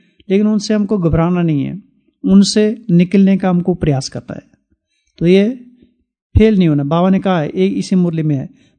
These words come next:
"भाग्य विधाता बाप के बच्चे कभी fail हो नहीं सकते, शिक्षक, भाग्य विधाता शिक्षक के बच्चे कभी fail हो नहीं सकते, वो pass with honor होंगे।" इसी मुरली में एक sentence है, है ना? तो ये, और दूसरा कारण कौन सा है मेहनत का?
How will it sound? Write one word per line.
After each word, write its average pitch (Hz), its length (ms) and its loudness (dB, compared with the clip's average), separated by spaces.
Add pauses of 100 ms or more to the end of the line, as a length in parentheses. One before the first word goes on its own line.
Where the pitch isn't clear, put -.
"भाग्य 156 380 2
विधाता 180 400 0
बाप 180 360 0
के 175 100 0
बच्चे 175 280 -2
कभी 175 240 0
fail 165 220 0
हो 151 200 -2
नहीं 156 140 2
सकते, 143 400 -10 (300)
शिक्षक, 190 400 -2 (600)
भाग्य 151 280 -2
विधाता 170 400 -2
शिक्षक 170 420 -6
के 175 100 -4
बच्चे 160 300 -6
कभी 165 200 -2
fail 165 240 -2
हो 160 60 0
नहीं 156 120 0
सकते, 151 260 -4
वो 175 300 -2
pass 170 260 -2
with 165 160 2
honor 151 300 2
होंगे।" 127 300 -6 (300)
इसी 151 220 -10
मुरली 147 240 0
में 147 80 0
एक 139 80 -6
sentence 123 440 -8
है, - 60 -20 (880)
है 170 80 -4
ना? 220 140 -4 (400)
तो 170 80 2
ये, 196 240 4
और 170 220 0
दूसरा 196 360 4
कारण 208 300 2
कौन 208 180 2
सा 202 140 0
है 196 60 2
मेहनत 208 260 2
का? 233 160 -2